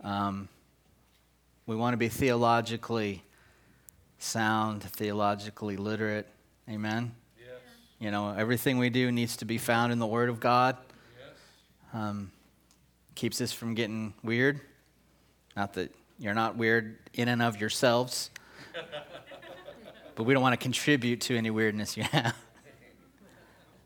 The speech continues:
Speaker 1: So, uh, the series is, is, again, it's been me sharing my journey, mine and my wife's journey through, uh, when we went on our sabbatical, and we went off to restoring, a ministry called Restoring the Foundations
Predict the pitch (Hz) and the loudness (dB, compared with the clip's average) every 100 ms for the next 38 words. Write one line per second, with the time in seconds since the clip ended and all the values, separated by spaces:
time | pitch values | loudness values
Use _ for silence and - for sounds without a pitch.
0 | - - _ - - - - _ _ - | -20 -20 _ -20 -20 -20 -20 _ _ 2
1 | 165 156 139 127 - - - - - 69 | 8 10 10 6 -2 -12 -10 -10 -12 -16
2 | _ _ - 151 - 226 254 220 165 156 | _ _ 2 4 6 8 10 8 8 4
3 | - 151 135 113 135 165 165 147 - 143 | 2 0 2 2 6 8 8 6 4 6
4 | 160 160 147 - - - 147 165 196 - | 6 6 2 -4 -12 -8 0 4 4 6
5 | 190 170 160 143 135 131 135 - - 135 | 6 8 8 6 4 0 -4 -12 -6 2
6 | 139 147 139 131 131 123 123 117 - - | 4 6 6 4 4 2 2 -2 -8 -6
7 | 120 123 127 120 117 117 120 120 - - | 0 2 2 2 2 4 4 4 0 -6
8 | - 120 120 120 113 107 - 117 110 107 | -6 -4 -2 0 -2 -4 -4 -2 0 0
9 | 107 104 110 107 107 110 107 107 110 113 | 0 0 -2 -4 -2 -2 -2 -4 -4 -2
10 | 107 107 - 107 123 123 123 127 123 - | -2 -4 -2 4 6 6 2 0 -2 -4
11 | - - - - - - _ - 101 110 | -20 -20 -20 -20 -20 -20 _ -8 -4 0
12 | 113 113 113 - 117 110 - 139 127 113 | 2 2 0 -2 -4 -2 0 2 4 4
13 | 120 120 123 - 127 - 127 110 113 - | 2 2 2 0 -2 2 2 2 0 0
14 | - 123 123 123 - 127 123 120 123 117 | 2 2 2 2 4 4 4 4 2 2
15 | 127 135 131 - | -2 -2 -4 -6